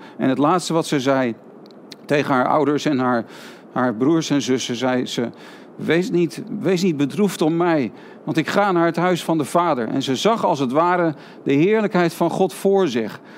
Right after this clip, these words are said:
Net als dat Stefanus de, de hemelen geopend zag en de, de He-, Jezus zag, zag staan aan de rechterhand van God. Hij zag heerlijkheid toen hij gestenigd werd, toen hij stierf. Zo zag Annika ook de heerlijkheid van God,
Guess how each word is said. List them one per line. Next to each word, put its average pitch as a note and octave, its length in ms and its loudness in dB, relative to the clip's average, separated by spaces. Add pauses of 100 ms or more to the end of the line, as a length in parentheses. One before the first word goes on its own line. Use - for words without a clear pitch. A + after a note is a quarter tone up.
(200)
Net E3+ 200 0
als E3+ 120 2
dat F3+ 140 0
Stefanus F#3 580 0
de, C#3 220 2
de C#3+ 80 2
hemelen F#3 480 2
geopend F3+ 580 0
zag E3+ 340 -2 (280)
en C#3 160 0
de, C#3 380 2
de C3 80 0
He-, C3 460 2
Jezus F3 480 0
zag, D3 280 -2
zag D3+ 260 -4
staan F#3+ 360 0
aan D#3+ 100 0
de C3+ 80 2
rechterhand E3 500 0
van C#3+ 180 0
God. E3+ 280 -2 (280)
Hij C#3+ 120 0
zag F3 200 0
heerlijkheid E3+ 640 2
toen E3+ 140 0
hij D3 180 2
gestenigd - 640 -2
werd, D3+ 180 0
toen D#3 140 -2
hij B2+ 120 0
stierf. D#3+ 400 -2 (240)
Zo E3+ 180 0
zag D#3 260 0
Annika D#3 360 2
ook C#3 180 0
de B2+ 60 0
heerlijkheid C3 640 2
van A#2 180 -4
God, C#3+ 320 0